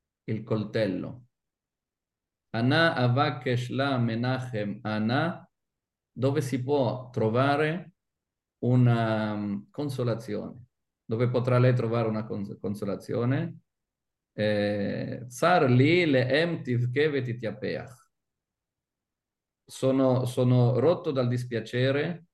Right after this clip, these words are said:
per, eh, la mamma che piangerà e si dispererà. Ok,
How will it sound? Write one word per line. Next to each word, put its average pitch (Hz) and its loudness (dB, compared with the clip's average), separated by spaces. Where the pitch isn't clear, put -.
per, 117 2
eh, 104 0
la 98 -4
mamma 147 0
che 107 -6
piangerà 107 0
e 104 -6
si 92 -10
dispererà. 98 -4
Ok, 98 -8